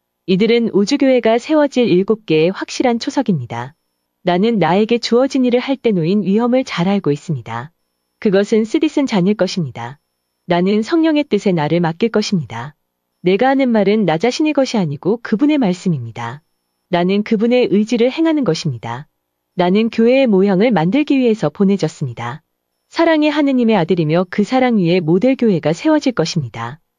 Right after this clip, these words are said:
나는 낮은 신분의 열두 제자들을 선택할 것입니다.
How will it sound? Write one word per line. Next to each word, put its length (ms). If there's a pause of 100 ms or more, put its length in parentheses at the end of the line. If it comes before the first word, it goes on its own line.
(280)
나는 360
낮은 320
신분의 460
열두 320
제자들을 500
선택할 460
것입니다. 680